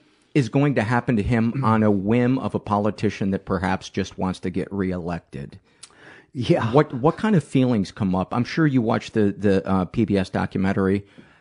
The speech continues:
Speaker 1: uh, about Vietnam.
Speaker 2: Yeah,
Speaker 1: where
Speaker 2: Ken Burns.
Speaker 1: Yeah, and, and Lynn Novick. And you,
Speaker 2: Yeah,
Speaker 1: and you
Speaker 2: Lynn
Speaker 1: hear
Speaker 2: Novick.
Speaker 1: the audio of every president
Speaker 2: Yeah.
Speaker 1: saying, "This is unwinnable,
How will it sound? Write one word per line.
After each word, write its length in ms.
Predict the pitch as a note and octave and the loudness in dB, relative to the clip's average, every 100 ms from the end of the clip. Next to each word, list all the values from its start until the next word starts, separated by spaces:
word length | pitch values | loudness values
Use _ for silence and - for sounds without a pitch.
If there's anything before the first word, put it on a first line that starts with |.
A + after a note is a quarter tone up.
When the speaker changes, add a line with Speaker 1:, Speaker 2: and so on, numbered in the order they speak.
| _ _ _ - | _ _ _ -4
Speaker 1:
uh, 280 | G2+ F2+ F#2 | 0 0 0
about 300 | F#2 F#2 F2+ | 0 0 0
Vietnam. 580 | F#2 G2 - G2 F#2+ G#2 | 0 0 0 -2 0 0
Speaker 2:
Yeah, 80 | A#2+ | 0
Speaker 1:
where 160 | G#2+ | 2
Speaker 2:
Ken 160 | D3+ C#3 | 2 2
Burns. 480 | C#3 A#2 F#2+ F#2+ - | 0 -2 -6 -10 -2
Speaker 1:
Yeah, 260 | B2+ D2+ - - | 0 0 -4 -4
and, 260 | A2+ G#2+ - | -2 -2 -2
and 320 | G#2+ G2 F#2+ | -2 -2 -2
Lynn 180 | G#2 G2+ | 0 2
Novick. 340 | G2 G2 G2 - | 2 0 -4 -4
And 160 | A2 G#2 | -4 -2
you, 80 | A2 | 0
Speaker 2:
Yeah, 100 | A#2+ | 0
Speaker 1:
and 120 | A#2 | 2
you 100 | A#2+ | 2
Speaker 2:
Lynn 100 | B2+ | 2
Speaker 1:
hear 460 | B2 D#3 C#3+ A2+ A2+ | 2 4 4 2 -2
Speaker 2:
Novick. 40 | - - - - _ _ _ _ - | -8 -20 -20 -20 _ _ _ _ -6
Speaker 1:
the 140 | C3 - | -6 -4
audio 500 | C3 F#3 D#3 G2 A2 | 0 2 2 2 0
of 100 | - _ | -4 _
every 380 | D3 D#3 - F#3 | -2 -2 0 -2
president 680 | F3 F3+ E3 A#2 D2+ - _ _ _ _ _ _ | 0 0 0 -6 -8 -12 _ _ _ _ _ _
Speaker 2:
Yeah. 220 | A#2 A#2 E2 | -8 -6 -4
Speaker 1:
saying, 580 | - D3+ C3+ G#2+ G2 - _ _ _ _ _ - | 2 4 4 2 0 -4 _ _ _ _ _ -2
"This 180 | B2 C#3 | 0 2
is 120 | A#2+ | 2
unwinnable, 800 | B2+ A#2 C#3+ C3 G2 G2 G2 | 2 4 4 4 4 4 4